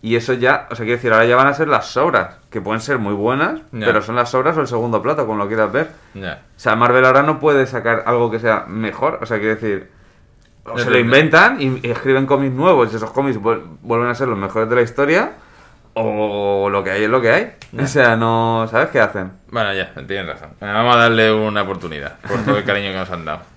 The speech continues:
Speaker 1: Bueno, para
Speaker 2: Pero
Speaker 1: terminar esta parte, voy a, a citar lo que ha dicho en la entrevista la, la directora. Ha dicho: "No voy a volver. Siempre lo había planeado para que fuera solo esto.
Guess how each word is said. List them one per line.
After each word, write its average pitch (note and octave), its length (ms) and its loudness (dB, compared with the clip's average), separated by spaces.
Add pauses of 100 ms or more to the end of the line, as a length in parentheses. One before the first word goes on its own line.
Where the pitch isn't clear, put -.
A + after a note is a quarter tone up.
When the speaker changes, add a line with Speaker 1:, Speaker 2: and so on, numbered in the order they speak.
(180)
Speaker 1:
Bueno, A#2+ 200 0
para A#2 160 2
Speaker 2:
Pero B2+ 100 4
Speaker 1:
terminar B2+ 220 2
esta D3+ 180 2
parte, E3+ 560 0
voy B2+ 260 2
a, C3 380 6
a A#2+ 840 4
citar B2+ 300 0
lo C3 120 2
que A2+ 60 2
ha G#2+ 40 4
dicho A2 340 0
en A2 80 -2
la A2 80 -2
entrevista G#2+ 420 -4
la, F#2+ 300 2
la F2 100 -2
directora. E2 480 -4 (380)
Ha G#2 80 0
dicho: F#2 380 -4 (360)
"No A#2+ 140 0
voy E3 120 6
a D#3+ 60 8
volver. G2 520 4 (180)
Siempre C3+ 360 -4
lo D3 100 4
había C#3 200 6
planeado C3 460 0
para A#2 180 0
que G#2+ 80 -4
fuera B2 240 -2
solo G#2+ 280 0
esto. - 340 -6